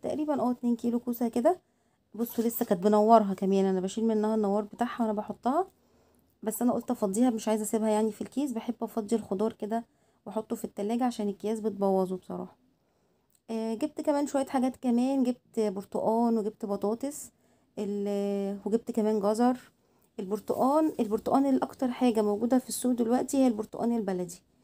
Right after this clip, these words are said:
ال-، البرتقان بصرة مش حلو دلوقتي، طري كده مش حلو. أحسن حاجة البرتقان البلدي، البرتقان البلدي بأربعة جنيه، بس جميل بقى، عصير أو نعمل بيه كيك.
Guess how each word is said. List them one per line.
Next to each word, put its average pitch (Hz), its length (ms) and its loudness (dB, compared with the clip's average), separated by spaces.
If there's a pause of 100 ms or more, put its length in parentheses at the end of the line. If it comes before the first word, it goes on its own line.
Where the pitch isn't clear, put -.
(520)
ال-، 190 560 -2
البرتقان 196 420 2
بصرة 247 340 4
مش 220 180 2
حلو 226 280 2
دلوقتي، 214 360 2
طري 233 240 4
كده 233 240 2
مش 254 180 2
حلو. 277 240 0 (440)
أحسن - 260 0
حاجة 262 180 4
البرتقان 233 420 6
البلدي، 254 440 4
البرتقان 240 440 4
البلدي 240 380 6
بأربعة 214 360 6
جنيه، 240 280 6 (1200)
بس 214 240 -2
جميل 226 340 8
بقى، 185 260 4
عصير 226 480 2
أو 208 100 2
نعمل 214 300 0
بيه 202 100 -4
كيك. 220 480 2